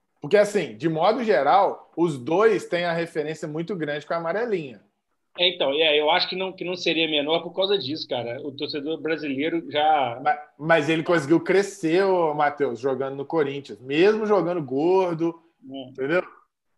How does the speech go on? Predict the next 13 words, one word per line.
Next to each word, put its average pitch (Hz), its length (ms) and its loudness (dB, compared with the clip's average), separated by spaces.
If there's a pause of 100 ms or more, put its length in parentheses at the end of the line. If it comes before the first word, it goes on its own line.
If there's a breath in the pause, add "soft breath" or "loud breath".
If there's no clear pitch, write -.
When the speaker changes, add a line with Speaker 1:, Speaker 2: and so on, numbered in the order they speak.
(100)
Speaker 1:
Ele 127 140 -6
conseguiu 131 280 -4
crescer, 185 560 -2
cara. - 280 -18
Speaker 2:
É, 131 200 -2
não 131 100 -6
sei 143 200 -6
se 143 60 -10
isso - 120 -8
Speaker 1:
O 143 40 -8
Speaker 2:
mudaria 147 300 0
o 202 40 0
patamar. 143 260 -2